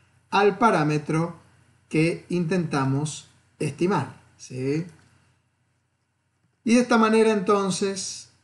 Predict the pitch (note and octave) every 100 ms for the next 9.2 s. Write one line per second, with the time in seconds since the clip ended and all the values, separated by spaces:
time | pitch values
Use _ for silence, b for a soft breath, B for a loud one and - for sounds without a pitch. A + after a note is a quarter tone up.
0 | - C#3+ D3 D#3+ D#3 D#3 E3 F3+ G3 F#3
1 | G3+ F#3+ F3+ E3+ E3+ D#3+ E3 E3+ - _
2 | _ _ - D#3+ D#3 E3+ D#3 D#3+ G#3 F3+
3 | D3+ C3+ A#2+ A2 - - F3+ E3+ D3 C3+
4 | D3+ A#3 D#4+ A#3 B2 A2 - _ _ _
5 | _ _ C#3 C#3 E3+ G#3+ - _ _ _
6 | _ _ _ _ - C4+ A#3+ G3+ F#3 D#3
7 | B2+ A2 - - - G#3 A3 A3+ C4 B3
8 | G#3+ E3+ E3+ D#3 E3 F#3+ F#3 D#3 D#3+ A#3+
9 | - -